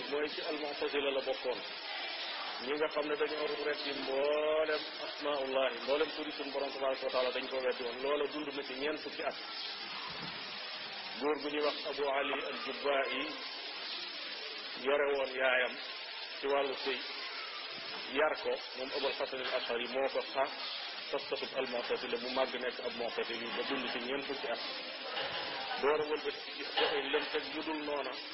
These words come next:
mu taxaw di munazara ak ñoom ba génn ci.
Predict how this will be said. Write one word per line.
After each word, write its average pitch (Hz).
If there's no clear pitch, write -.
mu 127
taxaw 151
di 143
munazara 135
ak 127
ñoom 131
ba 143
génn 143
ci. -